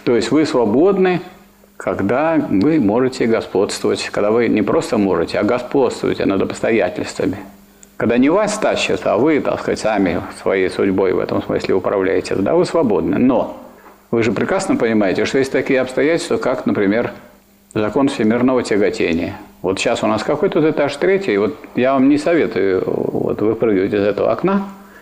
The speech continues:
тем более сейчас уже вроде и тепло, ничего там не холодно не будет, но, э, что-то вы сломаете, а то, может быть, и на этом и закончится и, и жизнь, если отсюда выпрыгнешь. То есть свободен человек, если он выпрыгнет?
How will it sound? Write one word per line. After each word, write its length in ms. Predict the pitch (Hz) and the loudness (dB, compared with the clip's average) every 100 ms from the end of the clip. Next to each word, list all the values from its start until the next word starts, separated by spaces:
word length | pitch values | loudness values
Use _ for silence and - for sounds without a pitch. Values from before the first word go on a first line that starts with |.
| - - - | -20 -20 -4
тем 140 | 101 | 0
более 220 | 110 101 92 | 2 2 0
сейчас 380 | 101 - 98 | -2 -2 0
уже 160 | 98 95 | 0 0
вроде 300 | 101 104 107 | 2 2 2
и 40 | |
тепло, 500 | 104 117 175 202 202 - | 0 0 2 2 0 -2
ничего 340 | - 92 98 92 | 0 0 0 -2
там 200 | 87 95 | 0 0
не 60 | |
холодно 380 | 98 120 110 110 | 0 0 2 2
не 120 | 113 | 2
будет, 380 | 156 196 131 - - - - - - | 2 2 -2 -6 -12 -12 -14 -16 -6
но, 320 | 117 113 120 117 113 - 98 | 0 2 2 2 2 0 -2
э, 40 | - - - - - - - - - - - | -6 -16 -16 -14 -8 -8 -6 -6 -6 -12 -10
что-то 360 | - - 147 156 | -10 -2 0 2
вы 140 | 147 | 0
сломаете, 540 | 147 147 110 90 90 95 | 2 2 2 2 0 -2
а 60 | |
то, 160 | - 175 | 0 0
может 200 | 143 127 | 2 0
быть, 180 | 127 120 | 0 0
и 320 | 120 110 107 | 2 2 0
на 180 | 104 107 | -2 -2
этом 260 | 107 104 | 0 0
и 20 | 98 | 0
закончится 560 | 98 120 123 - - | 0 0 0 -2 -2
и, 240 | 104 95 - | 0 2 0
и 500 | - - - - 110 | -2 -4 -4 0 0
жизнь, 360 | 95 90 - - - - _ 113 | 2 0 -4 -8 -20 -20 _ -6
если 220 | 98 104 | -2 -2
отсюда 360 | 104 - 104 | -2 0 0
выпрыгнешь. 460 | 104 98 104 101 - | 2 0 0 0 0
То 80 | - | 0
есть 200 | - - - - - | 0 -6 -10 -20 -14
свободен 480 | - 123 147 247 208 | -2 0 2 4 4
человек, 280 | 139 113 107 | 2 0 0
если 180 | 104 107 | 0 0
он 100 | 113 | 2
выпрыгнет? 440 | 113 - 95 87 | 2 2 0 -2